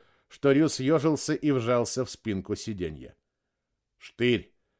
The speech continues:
самая грозная позиция в клане. Но для Рю Цзуэн всегда был просто отцом Ритто и Дина, живущим в доме по другую сторону сада в поместье Коулов.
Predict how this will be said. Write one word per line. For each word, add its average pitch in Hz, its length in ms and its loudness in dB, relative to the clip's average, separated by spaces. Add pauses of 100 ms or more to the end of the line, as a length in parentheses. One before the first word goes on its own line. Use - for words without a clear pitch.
(180)
самая 104 460 -2
грозная 110 580 0
позиция 101 720 -4
в - 100 -14
клане. 98 480 -6 (580)
Но 123 240 0
для 139 280 2
Рю 165 280 4 (280)
Цзуэн 147 440 2
всегда 151 400 0
был 151 180 0
просто 139 360 -2
отцом 131 480 0
Ритто 135 360 0
и 127 180 -2
Дина, 117 400 -2
живущим 123 640 -4
в 107 80 -10
доме 143 300 0
по 135 140 -2
другую 117 400 -2
сторону 107 480 -4
сада 117 500 -4 (200)
в - 80 -20
поместье 104 560 -4
Коулов. 82 580 -4